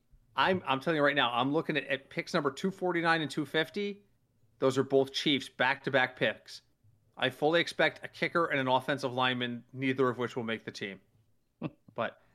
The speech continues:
enjoy the draft. Our work begins after the draft. Every year, because where I work, people know we do this podcast. Every year, people are like, "Are you gonna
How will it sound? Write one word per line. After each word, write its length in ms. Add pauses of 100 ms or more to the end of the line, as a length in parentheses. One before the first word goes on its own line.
(140)
enjoy 400
the 120
draft. 640 (120)
Our 160
work 440
begins 600
after 360
the 100
draft. 460 (340)
Every 420
year, 640 (420)
because 360 (140)
where 260
I 140
work, 420
people 280
know 160
we 160
do 120
this 120
podcast. 480
Every 240
year, 80
people 240
are 20
like, 180
"Are 140
you 60
gonna 200